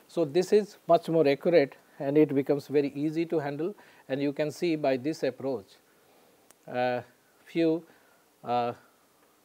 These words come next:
effective Q T Ls or major Q T Ls are identified. Those are, these are the genes, and you can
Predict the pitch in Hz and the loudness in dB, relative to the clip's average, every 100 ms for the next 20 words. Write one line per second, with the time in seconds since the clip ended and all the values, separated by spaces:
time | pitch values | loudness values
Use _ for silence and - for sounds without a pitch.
0 | _ 127 127 160 165 139 139 135 123 120 | _ -12 -6 -4 -2 -4 -4 -4 -2 -4
1 | 156 - _ _ _ _ - 120 120 113 | -6 -16 _ _ _ _ -10 -6 -6 -4
2 | 147 170 160 - 123 120 123 139 120 117 | -4 0 -2 -2 -8 -6 -8 -6 -6 -6
3 | 113 131 135 - 110 123 - _ _ - | -6 -8 -8 -6 -8 -10 -18 _ _ -12
4 | 113 131 123 123 131 - _ _ 117 131 | -8 -6 -4 -6 -8 -18 _ _ -8 -4
5 | 139 135 123 107 139 139 120 - _ _ | -2 -2 -4 -6 -6 -6 -8 -16 _ _
6 | - 147 175 165 170 156 | -14 -8 -6 -4 -6 -6